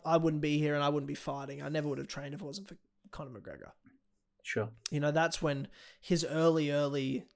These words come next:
Speaker 1: days, like, the Dustin fight was right when I was really getting into the sport. The first Dustin fight in twenty, um,
Speaker 2: Yeah.
Speaker 1: fourteen. And, and, and it was him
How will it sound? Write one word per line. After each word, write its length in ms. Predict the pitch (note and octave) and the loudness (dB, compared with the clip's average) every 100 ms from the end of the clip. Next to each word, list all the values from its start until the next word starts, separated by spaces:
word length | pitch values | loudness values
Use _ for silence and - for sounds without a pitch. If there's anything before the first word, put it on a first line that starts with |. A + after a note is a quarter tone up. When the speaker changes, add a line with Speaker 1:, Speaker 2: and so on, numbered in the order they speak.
| - | -4
Speaker 1:
days, 420 | C#3+ C#3+ C#3+ - | 0 0 0 -2
like, 220 | C#3+ - | -8 -10
the 80 | C#3 | -10
Dustin 380 | C#3 C#3 - D3+ | -8 -4 -4 -4
fight 240 | - C3+ | -8 -10
was 140 | C3 G3+ | -10 -8
right 220 | C#3+ - | -8 -8
when 140 | D3 | -10
I 60 | C#3+ | -8
was 180 | C#3+ C#3 | -10 -8
really 240 | C#3+ C#3 | -8 -8
getting 240 | C#3+ C3+ | -10 -12
into 180 | C3+ C#3 | -12 -12
the 80 | D3 | -6
sport. 560 | - - C#3 C#3 - - - - - | -6 -4 -6 -6 -10 -18 -20 -2 2
The 80 | |
first 320 | E3 G3+ F#3 F#3 | 10 12 12 12
Dustin 300 | D#3 - C#3+ | 4 0 -4
fight 300 | C#3 B2+ - - - - | -8 -12 -16 -20 -18 -8
in 100 | D3+ | -4
twenty, 240 | E3 C#3+ B2+ - | -2 -2 -4 -2
um, 160 | C#3+ | 4
Speaker 2:
Yeah. 200 | A2 E2+ | 6 6
Speaker 1:
fourteen. 500 | C#3+ C#3 C#3+ C#3 C#3 - - - - | 2 -6 -8 -10 -14 -16 -20 -20 -6
And, 440 | D#3 D3+ D3 D3+ D#3 | -2 0 0 -2 0
and, 280 | D#3 D3 C#3+ | 0 0 -2
and 160 | D#3 | -2
it 60 | D3+ | -2
was 220 | D3 - | -2 -4
him 480 | - E3 D3+ D3 | 0 0 2 -2